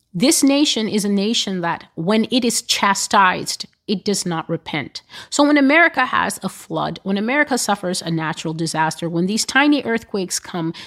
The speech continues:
you see people saying, "Oh, it was nothing to write home about. It was just a tiny little baby one." And they do not know actually that the rocking of the land in tremors and the upset of the sky, I'm not talking about manipulated weather, but I'm talking about the, the times when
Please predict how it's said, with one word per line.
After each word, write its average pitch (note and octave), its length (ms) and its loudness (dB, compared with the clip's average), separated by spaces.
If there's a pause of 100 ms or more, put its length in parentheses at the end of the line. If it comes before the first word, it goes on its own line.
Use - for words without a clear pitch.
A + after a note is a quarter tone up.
you A3 80 -4
see D4+ 200 4
people C4 320 0
saying, A3 320 0
"Oh, G#3+ 160 2
it G#3 80 0
was G3+ 160 0
nothing G3+ 320 0
to G3+ 100 -6
write F3+ 220 0
home F3 200 -2
about. E3 300 -2
It F3 80 -4
was F3 160 -2
just - 160 -8
a G3+ 60 -8
tiny F#3 360 0
little E3+ 220 -2
baby E3+ 340 -2
one." D#3 300 0 (280)
And A3 120 2
they A#3+ 140 2
do B3 220 4
not D4+ 280 2
know G3 340 -2
actually F3 600 -4 (180)
that G#3+ 160 -2
the A3+ 100 2
rocking G#3+ 680 2
of F#3+ 160 -4
the F#3+ 100 -2
land E3+ 380 -4
in F3 180 -4
tremors E3+ 640 -2
and F#3 180 2
the F#3+ 240 -4
upset - 680 -2
of E3+ 140 -2
the E3+ 100 -2
sky, E3 500 0
I'm G3 160 2
not A3+ 200 -2
talking A3+ 320 0
about E3+ 240 0
manipulated E3+ 640 0
weather, E3 300 -4
but E3+ 140 -4
I'm A3 120 -2
talking D4 420 0
about F3 300 -2
the, F3 400 -4
the F#3 120 -2
times A#3 500 0
when F3 240 0